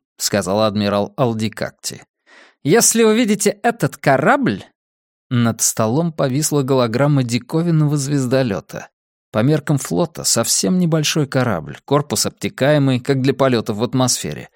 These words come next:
У дюз стабилизаторы. «Что это?» улыбнулась капитан Стоун.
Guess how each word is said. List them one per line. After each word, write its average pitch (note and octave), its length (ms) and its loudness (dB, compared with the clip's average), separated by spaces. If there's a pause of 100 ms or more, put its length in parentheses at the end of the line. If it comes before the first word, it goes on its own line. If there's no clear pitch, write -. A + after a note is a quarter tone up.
(300)
У G2+ 140 -2
дюз A2 260 0
стабилизаторы. D3+ 1040 -2 (1300)
«Что - 380 0
это?» D3 480 0 (180)
улыбнулась A#2 560 2
капитан G#2+ 400 -2
Стоун. F#2 420 -2